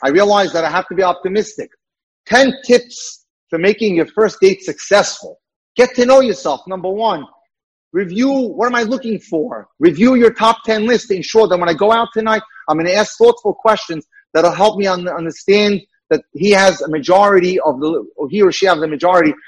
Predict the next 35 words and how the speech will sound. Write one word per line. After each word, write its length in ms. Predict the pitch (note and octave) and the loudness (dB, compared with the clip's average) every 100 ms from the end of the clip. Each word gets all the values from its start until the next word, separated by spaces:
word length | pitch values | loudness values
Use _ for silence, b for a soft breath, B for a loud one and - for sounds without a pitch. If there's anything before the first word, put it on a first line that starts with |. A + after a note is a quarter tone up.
| B | B
of 80 | C3+ | -4
the 60 | C#3 | -2
qualities 460 | - F#3 F#3 E3 | 2 4 4 2
I'm 100 | F3 | -2
looking 300 | F#3 - E3+ _ | -2 -4 -12 _
for. 120 | G#2 _ | -20 _
Dress 340 | - A3 A3 | 2 2 2
for 100 | - | -8
success. 560 | A3 A3 - B3+ C4 F3 - _ _ b | -8 -8 -2 2 4 2 -6 _ _ b
Put 140 | A3 B3+ | 0 2
effort 280 | C4+ C4 | 4 0
into 180 | A#3+ G#3+ | 0 -4
looking 340 | G3+ B3 A#3+ G#3 | -4 -6 -6 -2
your 140 | G3 | -2
best. 280 | A3+ G#3 - - _ _ - | 0 -2 -2 -20 _ _ -8
Even 180 | F#3+ | -4
if 140 | A3+ - | -4 -6
you're 80 | F3 | -6
coming 260 | G3+ G#3 | -4 -6
straight 340 | - - G#3+ G#3+ | -10 0 2 2
from 140 | F#3 F3 | -6 -4
work, 300 | G#3 F3 - b - | -2 -2 -6 b -4
freshen 340 | F3+ F3+ A3+ | -4 -2 -4
your 120 | G3+ | -4
clothes 380 | F3+ - G#3+ F#3 | -6 0 0 2
up, 240 | G#3 G3+ - | 0 0 -12
put 160 | F#3 | -12
some 140 | - D#3+ | -8 -6
makeup 340 | G#3 G#3+ G#3+ | -4 -4 -2
on, 260 | G3+ F#3 E3 | 0 0 -2
perfume, 400 | C#3+ - G#3+ F#3+ | -10 -8 -8 -8
cologne, 320 | - F3+ G#3 D#3+ | -4 0 0 0
whatever 280 | D#3 F3 | -2 -2
it 80 | E3+ | -2
takes. 240 | F3+ D#3+ | -2 -4